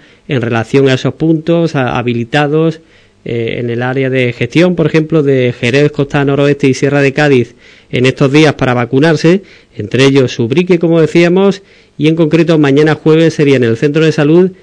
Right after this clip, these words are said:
desde las tres y cuarto de la tarde hasta las siete y cuarto de, de esa hora, eh, tres y cuarto a siete y cuarto de la tarde, durante esa franja horaria, la posibilidad de, eh, vacunarse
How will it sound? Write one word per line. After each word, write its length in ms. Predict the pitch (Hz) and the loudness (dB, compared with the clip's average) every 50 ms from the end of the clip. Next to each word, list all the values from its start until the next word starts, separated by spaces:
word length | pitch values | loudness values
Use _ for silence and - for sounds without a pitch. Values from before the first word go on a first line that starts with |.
| _ _ _ | _ _ _
desde 340 | - 120 113 127 123 123 127 | -8 -6 -4 -4 -2 -2 -2
las 280 | 123 123 120 120 - - | -2 -2 -4 -4 -8 -8
tres 400 | _ - 151 165 165 156 - - | _ 0 2 2 2 0 -2 -4
y 60 | 135 | -4
cuarto 420 | 135 - 151 160 156 151 - 139 143 | -2 0 0 0 0 0 -2 -2 0
de 80 | 156 | 0
la 120 | 165 147 131 | 0 -2 0
tarde 420 | 151 147 147 147 165 175 185 185 - _ _ _ _ | -2 -2 0 0 0 -2 -2 -4 -10 _ _ _ _
hasta 260 | - 131 - - 135 | -12 -12 -8 -4 -2
las 160 | 139 139 135 - | -2 -2 -2 -4
siete 500 | - - 151 151 156 147 151 160 160 165 - | -6 -2 0 0 0 0 0 -2 -2 -2 -2
y 100 | 175 139 | -4 -4
cuarto 580 | 123 131 143 147 151 - - 165 160 170 - - _ _ - | -2 -2 -2 -2 -4 -4 -2 0 0 0 -2 -6 _ _ -10
de, 520 | - 123 117 120 117 113 113 110 113 135 156 147 - | -10 -6 -4 -2 -2 -2 -2 -4 -6 -8 -10 -12 -10
de 120 | - - - | -10 -10 -10
esa 220 | - - 139 165 | -8 -4 -4 -2
hora, 240 | 196 123 107 107 - - | -2 -2 -4 -8 -10 -10
eh, 380 | - 123 117 117 117 113 113 - - | -8 -6 -4 -4 -4 -4 -6 -6 -10
tres 240 | _ - 135 131 - | _ -6 -6 -6 -6
y 40 | - | -2
cuarto 360 | - 165 175 175 170 190 180 | 0 0 0 0 0 -2 -2
a 80 | 156 - | -2 0
siete 260 | - 156 151 143 147 | 0 -2 0 0 -2
y 40 | 139 | -2
cuarto 500 | - 151 156 143 143 - 131 117 110 - | 0 -2 -2 -2 -2 -4 -4 -2 -2 -4
de 220 | - 131 147 165 | -6 -4 -2 -2
la 140 | 165 135 117 | -2 -2 -2
tarde, 400 | - 156 151 147 160 180 208 208 - _ _ _ _ _ _ _ _ | -2 -4 -2 -2 -2 -2 -2 -4 -6 _ _ _ _ _ _ _ _
durante 600 | - 113 120 123 131 131 - 151 151 160 196 - - | -8 -6 -4 -4 -4 -2 0 0 0 0 -2 -6 -14
esa 260 | - 120 - 131 110 | -20 -10 -8 -8 -8
franja 360 | - - 143 147 160 156 - 139 | -6 -4 -4 -4 -4 -2 -2 -2
horaria, 480 | 135 135 139 143 147 151 160 175 180 _ _ _ _ _ _ _ _ | -2 0 2 2 2 2 2 0 -4 _ _ _ _ _ _ _ _
la 120 | - 120 117 | -10 -10 -8
posibilidad 440 | 120 117 - 127 120 123 127 139 | -8 -8 -6 -4 -2 -2 -2 -2
de, 380 | 135 123 131 139 151 175 - - - | -4 -2 0 0 0 0 -2 -8 -12
eh, 240 | 226 143 123 120 117 | -10 -8 -8 -8 -6
vacunarse 720 | 117 143 143 147 139 143 143 139 - - 151 151 151 151 | -6 -8 -6 -4 -4 -4 -4 -6 -6 -4 -2 -2 -2 -2